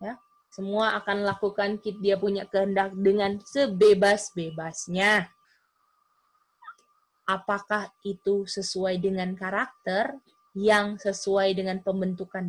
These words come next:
Tuhan, atau sebuah karakter yang sedang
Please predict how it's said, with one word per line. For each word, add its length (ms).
Tuhan, 720
atau 560
sebuah 400
karakter 800
yang 480
sedang 640